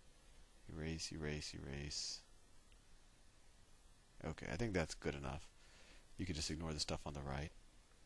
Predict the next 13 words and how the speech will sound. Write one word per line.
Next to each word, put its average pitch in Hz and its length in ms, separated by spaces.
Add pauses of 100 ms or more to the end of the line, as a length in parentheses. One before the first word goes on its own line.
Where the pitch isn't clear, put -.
(2500)
So 151 120
we 147 80
could 214 100
have - 100
simplified 143 560
these 101 180
ahead 117 180
of 104 80
time. 73 280 (380)
We 131 100
could 180 120
have 156 80
said 123 220